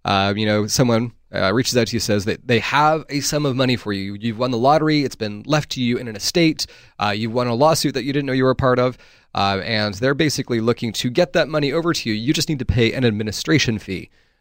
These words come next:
uh, usually of, you know, five, ten, thirty thousand dollars to get your two million dollars, ten million dollars, whatever it is. Uh, of course, you wire the money and the other money never comes through.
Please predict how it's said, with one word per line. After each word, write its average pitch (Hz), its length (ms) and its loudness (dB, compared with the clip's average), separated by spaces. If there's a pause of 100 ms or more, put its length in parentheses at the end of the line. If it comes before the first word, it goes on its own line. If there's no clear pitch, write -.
uh, 101 280 0
usually 107 400 0
of, 95 100 -4
you 95 60 -6
know, 95 320 -6
five, 101 400 -2
ten, 95 320 -10
thirty 160 260 2
thousand 117 360 0
dollars 101 300 0
to 117 60 -10
get 120 180 0
your 110 220 -2
two - 180 -4
million 120 280 2
dollars, 101 340 4
ten 113 140 -4
million 101 260 -2
dollars, 98 260 -2
whatever 110 280 2
it 98 80 -4
is. 95 240 -6 (420)
Uh, 101 200 2
of 123 80 -2
course, 120 320 2
you 110 160 0
wire 131 260 2
the 131 60 0
money 127 340 0
and 107 340 -2
the 101 100 0
other 101 120 2
money 92 220 -2
never 85 180 -4
comes - 300 -14
through. 139 340 2